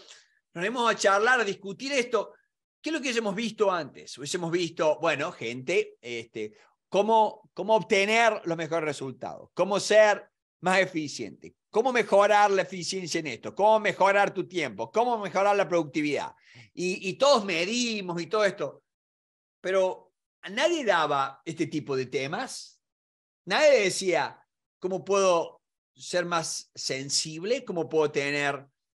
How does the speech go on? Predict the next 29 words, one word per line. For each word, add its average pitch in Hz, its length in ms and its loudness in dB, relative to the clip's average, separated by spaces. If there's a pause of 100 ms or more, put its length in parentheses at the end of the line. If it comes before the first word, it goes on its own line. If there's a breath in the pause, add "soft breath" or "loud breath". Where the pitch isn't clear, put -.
(320)
eh, 143 220 0
cómo 156 240 -4
puedo 165 160 0
manejar 139 400 -4
las 151 80 -2
emociones?". 135 500 -4
¿Por 214 180 -2
qué? 214 340 -2 (200 loud breath)
Porque 226 220 -6
eran 330 180 -2
consideradas 208 800 2
las 165 500 -2 (200)
habilidades 165 760 0
sua-, 226 460 -2
eh, 131 380 -6
blandas, 202 800 -4 (220)
¿o 156 120 -2
no? - 280 -4 (560)
Entonces, 220 320 2
las 196 100 2
habilidades 277 340 4
blandas 285 500 2
era, 233 220 -2
pero 180 220 -6
no, 240 440 -2
¿viste? 156 240 -10
No, 147 220 -12
no, 156 200 -12
no. 151 320 -14